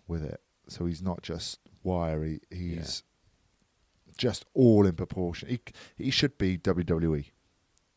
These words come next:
Speaker 2: Yeah.
Speaker 1: Like, I was just, what, look at, and he's got a, a mohawk, and he looks angry.
Speaker 2: And he's good,
Speaker 1: And
Speaker 2: mate.
Speaker 1: he's brilliant. But just the legs on him is massive. The arms on him
Speaker 2: Yeah.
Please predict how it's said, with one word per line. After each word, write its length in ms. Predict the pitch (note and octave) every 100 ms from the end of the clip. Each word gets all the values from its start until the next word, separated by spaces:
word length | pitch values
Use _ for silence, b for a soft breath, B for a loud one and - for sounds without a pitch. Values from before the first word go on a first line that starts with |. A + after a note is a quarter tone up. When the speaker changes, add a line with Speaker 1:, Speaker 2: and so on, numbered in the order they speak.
| _
Speaker 2:
Yeah. 80 | -
Speaker 1:
Like, 220 | D#2 - _ _ _ _ _ _
I 80 | F2+
was 100 | F2+
just, 240 | - G#2 -
what, 160 | G#2 -
look 200 | A2+ -
at, 60 | F#2+
and 80 |
he's 140 | F2+ D#2+
got 180 | G2+ F2+
a, 140 | E2+ B B B B B B
a 80 | -
mohawk, 880 | E2+ F#2+ F#2 F2 F2+ E2+ E2+ - - - B B B B B B _ -
and 100 | C#2
he 80 | -
looks 320 | - - -
angry. 320 | F2+ E2+ E2 A2
Speaker 2:
And 160 | A#2
he's 200 | D2 D2 -
good, 340 | - G2+ G#2 -
Speaker 1:
And 80 | F2+
Speaker 2:
mate. 120 | F2
Speaker 1:
he's 100 | F2 -
brilliant. 600 | - F#2+ F2 E2+ E2+ D#2+ - -
But 240 | A2+ G2+ -
just 180 | - A#2+
the 80 | G2
legs 420 | F#2 G#2 G#2+ G2+
on 100 | F#2
him 240 | D#2+ D2 C#2+ -
is 160 | F2 -
massive. 520 | E2+ - - D2 - _
The 140 | F2+ G2
arms 420 | G#2 A2 G#2 E2
on 60 |
him 140 | D#2+ D2
Speaker 2:
Yeah. 200 | F2 F2